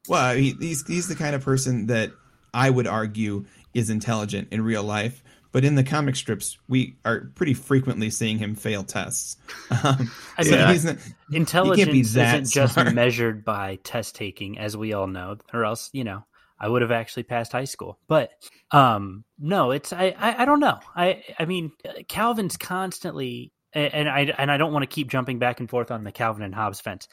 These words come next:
Speaker 2: but Calvin constantly comes up with all these crazy things, all these, like, games, all these, I mean, elaborate fictional things. Like, I mean, that's a pretty active and intelligent mind, I think. And so I think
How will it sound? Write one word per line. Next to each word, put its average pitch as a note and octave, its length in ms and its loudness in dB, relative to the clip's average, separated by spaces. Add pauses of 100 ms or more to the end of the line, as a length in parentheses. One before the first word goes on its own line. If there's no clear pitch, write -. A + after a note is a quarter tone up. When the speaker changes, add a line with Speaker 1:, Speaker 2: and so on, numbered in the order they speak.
(260)
Speaker 2:
but E3 120 -4
Calvin G3+ 340 -4
constantly F3 580 -4
comes D3 240 -2
up D3 120 -6
with D3+ 120 -4
all D3 120 0
these C#3 180 -4
crazy D3 480 -2
things, A#2+ 500 -6 (300)
all C#3+ 220 4
these, C#3 280 -2
like, B2 240 -6 (220)
games, D#3 580 -2
all C3 300 0
these, B2 420 -6 (240)
I C#3+ 60 0
mean, C#3 220 2
elaborate B2+ 880 -2 (200)
fictional C#3+ 720 -4
things. C3 440 -4
Like, C3 220 -2 (380)
I D3+ 60 -2
mean, D#3 320 -2
that's E3+ 200 -8
a E3+ 60 -2
pretty G3 480 -4
active D3 420 -4
and B2 100 -2
intelligent C3+ 560 -4
mind, E3 280 -6
I F#2+ 100 -12
think. - 200 -16 (180)
And C3+ 140 -2
so D#3 180 0
I C#3 120 0
think - 540 -6